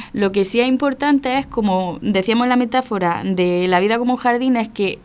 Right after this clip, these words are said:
siempre tengan la iniciativa de hacer determinadas actividades y que cuando llegue, eh, esa transición no lo veas como algo nuevo que tengo que empezar, que siempre se ve como una meta mucho más grande,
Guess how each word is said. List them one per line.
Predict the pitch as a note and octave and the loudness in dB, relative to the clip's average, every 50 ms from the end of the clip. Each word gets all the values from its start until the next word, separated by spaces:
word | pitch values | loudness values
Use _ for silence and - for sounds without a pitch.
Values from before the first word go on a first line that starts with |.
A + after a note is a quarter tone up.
| - - - | -18 -14 -10
siempre | - - A#3 A#3 A#3+ B3+ C#4+ C#4 | -8 -4 -2 0 0 0 -2 -4
tengan | - C#4 C#4 C4+ C4 A#3+ | -2 0 0 2 2 2
la | A3 G3+ | 0 0
iniciativa | G3 G3 F#3+ F#3 - G3+ F#3 F3+ A#3+ B3+ B3+ A#3+ | -2 -2 -4 -4 -2 -2 -2 -2 -2 -2 -2 0
de | G3+ F3 | 0 -2
hacer | F3+ - A#3+ A#3+ | -2 -2 -2 -2
determinadas | A3 G3 F#3 F#3 F3+ F3+ F3 F3+ F3+ F#3+ G#3 A3+ B3 | -2 -2 -4 -4 -4 -4 -2 -2 -2 0 0 0 0
actividades | B3 A3+ C4+ B3+ C4 C4 B3+ C#4 C4+ C4 B3+ C4 C4 | 0 -2 -2 -2 -2 -2 0 0 0 0 0 0 -2
y | A3+ | -4
que | G3 G3 F#3 | -4 -4 -4
cuando | - F#3 F#3 F#3+ F3+ | -2 -2 -2 -2 -4
llegue, | F3+ F3+ G3+ A3+ A#3 G#3+ G3 F3+ E3+ - - - - - - - - | -4 -2 -2 -2 -2 -2 -4 -6 -8 -10 -14 -20 -18 -20 -18 -10 -4
eh, | - F#3+ F#3+ F#3+ F#3 F#3 F3+ F3+ F3+ F3 - - | 0 2 2 4 4 4 2 2 0 -2 -2 0
esa | - A3 - B3 A#3+ | 0 0 0 0 -2
transición | A3 - B3 B3+ B3+ B3 - - B3 A#3+ - - C4+ C#4 C4+ C4 A#3 | -2 -2 -2 0 0 0 0 0 -2 -2 -2 -2 0 2 2 2 2
no | A3 G#3+ G#3+ | 2 2 2
lo | A3 A3 A3 | 2 0 -2
veas | A3 A3+ A#3 B3 A#3+ | -2 -2 -4 -4 -6
como | - - A3+ G3+ G3 F#3+ G3 | -4 -4 -4 -4 -2 0 0
algo | G#3 A3 A3 A3 A3+ A#3 | 0 0 0 0 0 0
nuevo | A3 A3 A3 A3+ A3+ A#3 A#3+ A#3 A#3 A#3 | 2 2 2 0 0 -2 -2 -2 -4 -4
que | G#3+ G3+ | -6 -6
tengo | G#3 G3+ G3 G#3 G3+ G3+ | -6 -4 -4 -4 -4 -4
que | A3 | -2
empezar, | G#3+ G#3+ G#3+ G#3+ A3 A3 A3 - B3+ B3 B3 B3+ B3+ | -2 -2 0 0 -2 -4 -2 0 2 2 2 2 0
que | B3 G#3+ G#3 | -2 -2 -2
siempre | - G3+ G#3 G3+ G#3 | -2 -2 -2 -2 -4
se | G3+ A3 | -2 -2
ve | A3 A3+ | -2 -2
como | A3 G#3 F#3+ F#3 | -2 -2 -4 -4
una | G3 G3+ G#3 | -2 -2 -2
meta | G#3+ A3 A3 G3 F3+ | -2 -2 0 -2 -2
mucho | F3+ F#3 F#3 F#3+ G3+ A3 G#3+ - G3+ | -2 0 0 0 0 0 -2 -2 -2
más | G3 F#3+ G3+ G#3 | -2 -2 -2 0
grande, | A3 A3+ B3 C4 C4 B3+ A#3+ B3 C#4+ | 0 0 2 2 4 4 4 2 0